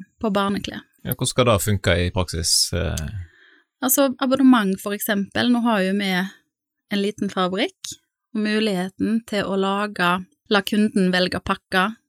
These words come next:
Speaker 1: eventuelt at vi setter sammen, og at, eh, de kan returnere til oss når barnet vokser ut av klærne, slippe å ta stilling til om,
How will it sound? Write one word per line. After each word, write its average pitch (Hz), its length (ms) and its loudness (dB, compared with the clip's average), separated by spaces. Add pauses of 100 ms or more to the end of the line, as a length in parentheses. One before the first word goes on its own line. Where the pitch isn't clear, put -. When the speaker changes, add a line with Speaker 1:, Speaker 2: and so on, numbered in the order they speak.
(160)
Speaker 1:
eventuelt 190 640 2
at 190 120 -4
vi 190 140 0
setter 180 320 -4
sammen, 190 480 2 (120)
og 196 360 0
at, 190 180 -2 (220)
eh, 185 400 2 (220)
de 196 120 -2
kan 190 220 -2
returnere 190 600 -4
til - 120 -4
oss 247 380 -2
når 185 260 -2
barnet 180 320 -2
vokser 185 420 -4
ut - 180 -6
av 180 160 -4
klærne, 185 440 0 (360)
slippe - 380 -2
å 175 120 0 (180)
ta 196 80 0
stilling 202 640 2
til 170 260 -2
om, 175 140 -2